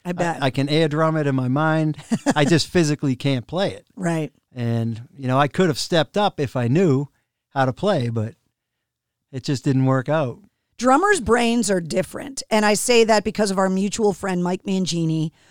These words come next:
Speaker 1: who was gracious enough during the real height of the pandemic to come on the show. And he hooked cameras up. You've seen his rig. And he had the drum set in the house, had all the cameras. And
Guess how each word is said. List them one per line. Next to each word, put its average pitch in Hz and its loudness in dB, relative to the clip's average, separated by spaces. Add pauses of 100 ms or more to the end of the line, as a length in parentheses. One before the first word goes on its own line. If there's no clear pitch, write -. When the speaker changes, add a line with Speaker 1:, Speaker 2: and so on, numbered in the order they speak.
(220)
Speaker 1:
who 226 6
was 208 2
gracious 196 -2
enough 196 0 (120)
during 196 -2
the 165 -2
real 196 0
height 202 0
of 196 -2
the 170 -8
pandemic 180 -2 (320)
to 208 -2
come 208 0
on 208 4
the 254 2
show. - -4 (480)
And 226 4
he - 0
hooked 269 2
cameras 247 2
up. 190 -2
You've 240 -2
seen 220 -2
his 151 -2
rig. 180 -4 (400)
And 240 4
he 233 4
had 214 2
the 214 -2
drum 214 2
set 277 0
in 254 -2
the 233 2
house, 220 6
had 214 2
all 262 6
the 277 0
cameras. 208 2 (560)
And 262 4